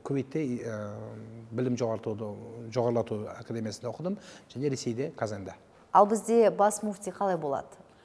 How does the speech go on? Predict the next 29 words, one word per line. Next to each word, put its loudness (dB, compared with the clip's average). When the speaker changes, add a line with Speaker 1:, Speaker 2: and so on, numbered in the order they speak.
Speaker 1:
Біздің, 4
ә, -2
Қазақстан 0
мұсылмандар -2
діни -2
басқармасының, -2
ә, -8
құрылтайы 0
болады. -2
Құрылтай -4
шақырады -2
әрбір -4
бес -2
жылда. -4
Ә, -12
оған, -6
ә, -12
кандидат -2
имамдар 0
барады -2
және -6
облыстың -4
өкілдері, -2
ә, -8
және -2
ғұламалар 2
кеңесі -6
дауыс -2
береді. -4